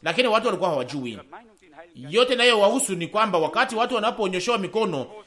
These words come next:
na wakati watu wanapopokea Roho Mtakatifu kulingana na maoni yao, wanafurahi, wanatoa mashuhuda kubwa bila hata kujua ya kwamba hakuweza kupata na kupandwa ndani mbegu.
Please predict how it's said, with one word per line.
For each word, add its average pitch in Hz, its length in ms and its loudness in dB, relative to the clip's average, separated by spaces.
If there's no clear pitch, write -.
na 175 100 -2
wakati 208 380 0
watu 233 220 0
wanapopokea 202 640 0
Roho 226 140 0
Mtakatifu 214 560 -2
kulingana 180 520 0
na 170 160 0
maoni 175 420 0
yao, 190 480 2
wanafurahi, 185 760 0
wanatoa 185 380 2
mashuhuda 180 380 0
kubwa 226 440 -2
bila 220 240 -2
hata 226 280 0
kujua 160 720 -2
ya 131 100 -8
kwamba 196 260 0
hakuweza 175 280 -4
kupata 139 600 -4
na 135 100 -4
kupandwa 135 540 -4
ndani 127 420 -4
mbegu. 123 420 -8